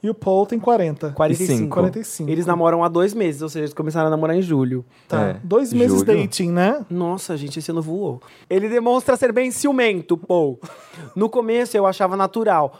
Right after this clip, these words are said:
Speaker 2: por eu ser mais novo que ele, por saber que um, que um relacionamento anterior dele, que durou mais de seis anos, ele descobriu uma traição."
Speaker 3: Coitado.
Speaker 2: Ai, primeiro que o Paul tá namorando um menino de vinte anos e o Paul que é o ciumento. Paul, você tem quarenta e cinco anos, meu amor. A
Speaker 3: Mas é o
Speaker 2: questão
Speaker 3: trauma.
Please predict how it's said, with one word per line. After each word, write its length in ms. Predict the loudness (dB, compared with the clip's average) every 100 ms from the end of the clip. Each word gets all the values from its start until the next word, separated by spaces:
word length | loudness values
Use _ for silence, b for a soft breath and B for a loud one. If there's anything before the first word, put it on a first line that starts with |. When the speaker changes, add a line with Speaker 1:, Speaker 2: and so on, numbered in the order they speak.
| B
Speaker 2:
por 160 | -2 0
eu 80 | 0
ser 180 | 0
mais 260 | 0 -2 -2
novo 300 | -4 -4 -4
que 220 | -10 -4 -4
ele, 300 | -2 -2 -4
por 160 | -6
saber 320 | -2 0 0
que 160 | -2 -4
um, 200 | -4 -2
que 260 | -2 -2 -2
um 200 | 2 2
relacionamento 720 | 4 2 2 0 2 0 0
anterior 460 | 0 0 2 2
dele, 260 | 4 2 2
que 120 | -2
durou 200 | 2 4
mais 240 | 4 2 0
de 80 |
seis 380 | -4 0 0 2
anos, 240 | 0 0 -2
ele 120 | -4
descobriu 300 | -6 -4 -2
uma 140 | -2
traição." 340 | -2 -2 -2 -6 B B
Speaker 3:
Coitado. 300 | -8 -2 0
Speaker 2:
Ai, 80 | 0
primeiro 340 | 2 4 2
que 100 | 2
o 40 |
Paul 180 | -2 -2
tá 80 | -2
namorando 300 | -2 0 0
um 40 |
menino 200 | 0 0
de 80 | -2
vinte 240 | -4 -2 0
anos 160 | 0
e 60 | -4
o 40 |
Paul 240 | 0 2 2
que 80 |
é 20 | 0
o 40 |
ciumento. 680 | -2 -6 -4 -6 -8 -8 -8 B B
Paul, 140 | -4
você 100 | -2
tem 140 | -4 -2
quarenta 280 | 0 0 -4
e 40 |
cinco 320 | -10 -10 -6
anos, 160 | -6 -6
meu 160 | -8
amor. 260 | -6 -4 -6 -10 B B B -2
A 60 |
Speaker 3:
Mas 120 | -2
é 320 | 0 0 0 -2
o 40 |
Speaker 2:
questão 0 |
Speaker 3:
trauma. 580 | 0 0 2 -2 -6